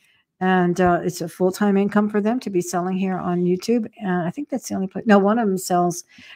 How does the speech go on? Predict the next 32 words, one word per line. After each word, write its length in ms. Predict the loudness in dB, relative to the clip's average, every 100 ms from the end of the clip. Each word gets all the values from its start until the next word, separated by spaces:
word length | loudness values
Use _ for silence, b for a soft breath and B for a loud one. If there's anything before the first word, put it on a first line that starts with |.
| B -2
at, 380 | 0 -2 -2
um, 300 | 0 0 -2 -10 _
Whatnot, 800 | 0 4 4 2 0 0 -2 -4 -8
and 280 | -4 -4 -4
I 120 | -8
think 320 | -8 -8 -8
over 400 | -10 -10 -12 -12
on 360 | -14 -16 -20 _ -10
Etsy 340 | -10 -10 -14
as 160 | -14 -12
well. 380 | -8 -8 -8 -12 _ _ _ _ _ _ _ _ _ _ _ _ _ _ _ _ _ _ _ _ _ _ _ _ _ _ _ _ _ _ 6
But 180 | 8 10
yeah, 240 | 8 8
it's 160 | 6 2
a 60 |
good 160 | 6 8
idea 320 | 8 8 6
to 100 | 6
do 220 | 6 6
that. 240 | 6 4 4
And 120 | 2
it's 120 | 2
a 60 | 4
good 140 | 6
idea 340 | 8 6 6 6
to 80 |
establish 640 | 4 4 6 6 8 4 6
those 480 | 8 10 8 4 0
types 320 | -2 -2 -2
of 60 |
videos 500 | 2 4 4 4 -2
first. 560 | -4 -2 -2 -6 -16